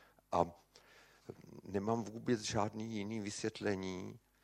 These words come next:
pro to, co se děje kolem mě, pro to, co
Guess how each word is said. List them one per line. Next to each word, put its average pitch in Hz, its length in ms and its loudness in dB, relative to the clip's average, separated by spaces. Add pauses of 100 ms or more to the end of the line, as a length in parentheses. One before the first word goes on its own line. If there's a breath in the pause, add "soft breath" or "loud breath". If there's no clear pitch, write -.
(360 soft breath)
pro 90 180 4
to, 104 200 2
co 98 300 0
se 104 240 6
děje 104 260 6
kolem 101 420 2
mě, 95 360 2
pro 98 180 0
to, 98 200 4
co 95 360 2